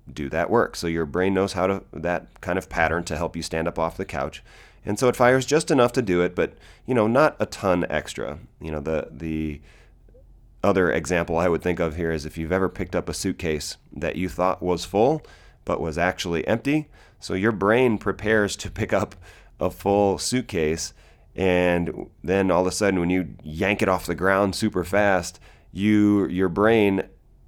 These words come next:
you know, obviously missed, missed the mark, and so you recruited too many muscles to do it, and you did it a lot faster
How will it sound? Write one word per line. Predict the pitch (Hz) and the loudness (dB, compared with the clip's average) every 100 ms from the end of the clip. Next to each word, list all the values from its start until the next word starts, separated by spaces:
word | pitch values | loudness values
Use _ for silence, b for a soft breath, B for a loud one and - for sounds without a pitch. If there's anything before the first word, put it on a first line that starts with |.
| - | -10
you | 92 | -4
know, | 82 | 0
obviously | 80 92 87 92 78 | 0 0 -2 -2 -2
missed, | 80 95 - - | -2 -4 -6 -12
missed | 73 85 98 | -8 -6 -4
the | 82 | -2
mark, | 82 85 73 82 - | 0 2 0 -4 -10
and | 78 78 | -10 -6
so | 95 | -4
you | 82 | -4
recruited | 85 - 113 87 | -4 -2 -2 -2
too | - 113 | -2 -2
many | 95 | 0
muscles | 87 92 87 | 0 -2 -4
to | 85 | -6
do | 85 | -4
it, | |
and | 71 | -2
you | 80 | -4
did | 82 | -2
it | |
a | 82 | 0
lot | 80 - | -2 -4
faster | - 82 78 - 80 76 | -2 0 0 -2 -4 -4